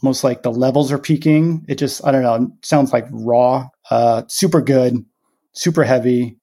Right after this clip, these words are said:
The thing I'm probably listening to the most, though, honestly, is something that came in the mail recently, which is the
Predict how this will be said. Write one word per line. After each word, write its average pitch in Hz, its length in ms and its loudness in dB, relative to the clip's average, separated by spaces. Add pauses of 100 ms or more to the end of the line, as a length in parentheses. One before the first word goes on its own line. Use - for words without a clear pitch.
The - 60 -16
thing 190 180 -4
I'm 180 80 -4
probably 196 340 0
listening 165 280 0
to 160 120 0
the 135 80 2
most, 139 380 0
though, 190 160 2
honestly, 175 680 -2
is 123 720 0
something 147 240 0
that 135 120 -2
came 143 160 2
in 135 80 4
the 123 60 0
mail 151 320 2
recently, 117 560 -4
which 117 240 -6
is 117 500 -6 (440)
the 120 480 -2